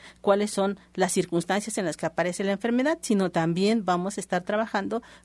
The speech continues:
con toda la serie de alimentación que puede, este, eh, trabajar un, un pa-, un paciente con cáncer o un paciente diabético para todo un año, ¿sí? Y por mes, porque el mes tiene que cambiar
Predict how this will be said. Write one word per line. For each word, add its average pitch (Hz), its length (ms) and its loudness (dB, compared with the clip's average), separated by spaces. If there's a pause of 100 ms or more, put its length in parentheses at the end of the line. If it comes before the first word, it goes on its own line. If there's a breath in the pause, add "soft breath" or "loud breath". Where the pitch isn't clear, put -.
con 175 220 2
toda 190 340 4
la 247 140 0
serie 214 260 0
de 208 80 2
alimentación 170 760 -2 (320 loud breath)
que 175 140 -4
puede, 208 580 2
este, 151 540 -4 (340 soft breath)
eh, 151 380 -2
trabajar 180 600 2
un, 214 300 4
un 220 160 6
pa-, 185 260 0
un 214 140 0
paciente 214 720 -2 (200)
con 151 220 -6
cáncer 226 420 0
o 214 100 2
un 175 120 0
paciente 170 420 -4
diabético 190 640 -2 (320 loud breath)
para 160 320 0
todo 190 400 2
un 180 200 0
año, 165 280 -4 (120)
¿sí? - 360 -6 (140)
Y 185 140 0
por 175 280 4
mes, 202 280 2
porque - 260 -2
el 170 80 2
mes 214 180 4
tiene 240 240 2
que 226 160 0
cambiar 180 580 0